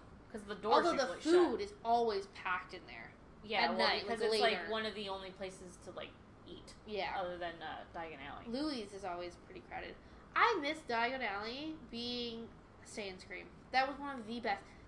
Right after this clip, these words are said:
Speaker 2: They literally had it for maybe three weeks and then they got rid of it. It was awesome.
Speaker 1: Mm-hmm.
Speaker 2: You would go and you would go to Hopping Pot, or you would go to Fountain of Fair Fortune. You'd get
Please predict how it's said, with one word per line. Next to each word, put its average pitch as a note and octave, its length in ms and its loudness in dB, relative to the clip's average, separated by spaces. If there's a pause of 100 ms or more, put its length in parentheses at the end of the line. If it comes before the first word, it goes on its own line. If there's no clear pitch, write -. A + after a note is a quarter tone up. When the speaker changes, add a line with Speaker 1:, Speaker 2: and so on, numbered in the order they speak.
Speaker 2:
They C#4+ 120 -2
literally D4 320 0
had B3 240 0
it A3+ 40 -8
for A#3+ 80 -10
maybe A3 200 -8
three A3 280 -8
weeks G#3+ 380 -8
and G#3+ 120 -8
then G#3 60 -10
they F#3+ 100 -8
got F#3+ 180 -4
rid F3+ 120 -6
of F3+ 100 -6
it. E3+ 120 -8 (340)
It C4+ 220 -6
was G#3 380 -2 (420)
awesome. G#3 420 -4 (140)
Speaker 1:
Mm-hmm. A3 120 -8 (260)
Speaker 2:
You C#4 140 -2
would C#4+ 120 -2
go B3+ 360 2
and A#3+ 120 -4
you A3+ 80 -2
would A3 80 -4
go G#3+ 80 0
to G3+ 80 -2
Hopping D4+ 420 -2
Pot, D4 460 4 (300)
or B3+ 140 -2
you B3+ 160 -2
would B3 100 -6
go A#3+ 160 2
to A#3+ 260 -4
Fountain A#3 300 0
of D4 100 -4
Fair D#4+ 180 4
Fortune. A#3+ 520 -2 (320)
You'd A#3 200 -4
get G3 240 2